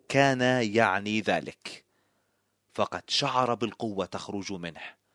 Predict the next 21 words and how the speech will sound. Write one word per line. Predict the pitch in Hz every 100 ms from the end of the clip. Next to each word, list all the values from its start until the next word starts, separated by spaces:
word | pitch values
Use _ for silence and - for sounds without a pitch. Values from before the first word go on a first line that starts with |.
| _ _ _ _
فقد | 127 120 127 - -
كان | 110 90
قابلا | 87 113 120 120 139 151
للمس، | 92 87 85 - - - - _ _ _ -
وكان | - 185 147 113
مرهف | 113 - 95 -
الحس | 82 - 135 - 107
جدا | - 127 107 117 135 - - 147
للشخص | 147 - - -
الذي | 110 104 98
لمسه، | 90 82 - 82 82 - _ _ _ _ -
وهو | 131 107 101 92 - _ -
يعرف | 110 151 170 160 151
الفرق | 123 - 143 98 - - _ _ _
بين | 220 170 85
شخص | - 143 - 143
يصطدم | 117 95 - - 185 165 123
به، | 101 101 117 156 _ -
أو | 117 98 -
شخص | - 180 147 -
فضولي، | 110 - 226 202 185 131